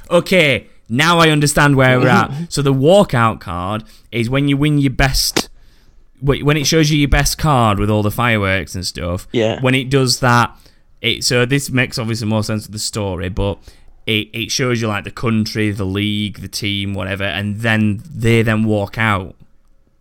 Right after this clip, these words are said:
Speaker 2: Well, what happens is, is, like, flags come off stadium in background
Speaker 1: Right,
Speaker 2: as
Speaker 1: why
Speaker 2: well.
Speaker 1: don't you read Alan Harper's thing and explain
Speaker 2: Right.
Speaker 1: it better than I can?
Speaker 2: Okay.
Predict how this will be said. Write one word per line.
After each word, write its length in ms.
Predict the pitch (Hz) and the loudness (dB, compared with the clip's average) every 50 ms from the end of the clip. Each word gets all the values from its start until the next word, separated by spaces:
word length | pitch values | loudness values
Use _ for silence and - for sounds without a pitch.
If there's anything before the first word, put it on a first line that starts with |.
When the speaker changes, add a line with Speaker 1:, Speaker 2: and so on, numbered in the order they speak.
| _ _ | _ _
Speaker 2:
Well, 160 | - - 127 120 | -4 0 0 2
what 140 | 120 - | 2 2
happens 320 | - 135 - 131 123 113 123 | 2 0 0 -2 -2 -2 -2
is, 160 | 120 104 - | -4 -4 -4
is, 120 | 76 - | -8 -6
like, 260 | 98 98 - - - _ _ _ - | -4 -4 -4 -6 -10 _ _ _ -18
flags 480 | - - - - 120 123 127 123 - | -18 -14 -8 -4 -2 -2 -2 -4 -6
come 180 | - - 139 127 | -10 -6 -6 -6
off 160 | 110 - - | -6 -6 -8
stadium 500 | - - - - 113 113 120 120 127 123 | -14 -12 -6 -4 -2 -2 -2 -2 -2 -4
in 140 | 120 110 - | -4 -4 -6
background 300 | 98 104 - - 117 143 | -6 -6 -6 -2 0 2
Speaker 1:
Right, 120 | 175 160 | 2 2
Speaker 2:
as 60 | - 160 | 2 2
Speaker 1:
why 60 | 185 | 4
Speaker 2:
well. 60 | 196 | 4
Speaker 1:
don't 120 | 208 202 185 | 4 2 2
you 140 | 190 202 196 | 2 2 2
read 220 | 185 190 185 175 | 2 2 2 2
Alan 200 | 170 170 170 165 | 2 2 2 0
Harper's 360 | 156 160 156 151 - 165 151 - | 2 2 0 0 0 -2 -4 -4
thing 400 | - 147 123 117 113 104 98 90 | -4 -2 -2 0 0 -2 -2 -4
and 180 | 95 104 104 92 | -4 -6 -4 -6
explain 360 | 104 95 - - - 113 107 | -6 -8 -8 -8 -4 -2 -2
Speaker 2:
Right. 140 | 110 101 92 | 0 0 0
Speaker 1:
it 20 | |
better 160 | 107 107 98 | -2 -2 0
than 140 | 104 107 104 | 0 0 0
I 160 | 101 98 95 | 0 0 -2
can? 240 | - - 90 85 95 104 | -4 -6 -10 -8 -6 -4
Speaker 2:
Okay. 440 | 113 117 - - 117 104 85 73 | -4 -4 -4 -4 -4 -4 -4 -6